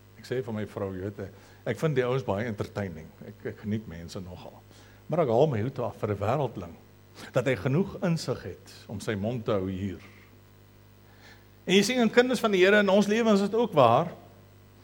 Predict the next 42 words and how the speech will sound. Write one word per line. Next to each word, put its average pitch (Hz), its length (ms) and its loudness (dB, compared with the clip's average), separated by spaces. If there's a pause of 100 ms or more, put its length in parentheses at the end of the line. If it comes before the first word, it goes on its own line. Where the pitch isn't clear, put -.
(340)
dat 196 120 8
die 220 120 2
vlees 233 320 6
wil. 240 360 6 (1700)
Al 220 60 8
kom 240 180 6
geleenthede 226 540 6
wat 202 160 8
mense 220 320 6
goeders 233 320 2
van 214 160 2
jou 202 140 4
sê 202 160 4 (160)
en, 180 100 0 (160)
en 175 100 0
aan 175 220 2
jou 165 160 4
doen, 220 300 4
dat, - 100 -2 (220)
dat 165 160 6
in 214 60 8
my 196 120 12
vlees 226 320 4
wil 196 160 10
ek 196 100 6
net 196 140 8
opspring 233 460 6
en 214 100 4
iets - 160 0
sê. 269 300 6 (200)
Ek 247 200 8
wil 226 120 8
vir 202 140 4
jou 196 80 10
'n 190 160 8
taai 277 260 10
klap 214 380 6
gee. 107 220 -2 (3250)
Maar 107 160 -4
ek - 80 -16
gaan 117 180 -6
nie. 92 80 -14